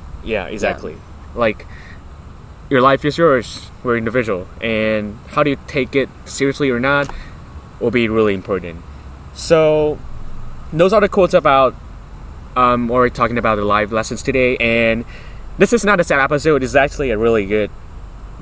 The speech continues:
Speaker 1: episode. We're happy to talk about this because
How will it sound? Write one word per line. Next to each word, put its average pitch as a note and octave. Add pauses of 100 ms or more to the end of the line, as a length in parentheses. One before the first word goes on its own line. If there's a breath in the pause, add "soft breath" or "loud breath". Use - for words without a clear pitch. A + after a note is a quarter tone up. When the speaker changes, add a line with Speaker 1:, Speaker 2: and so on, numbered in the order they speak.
(180)
Speaker 1:
episode. B2
We're A2+
happy B2+
to -
talk G#2+
about G#2+
this A2
because A2+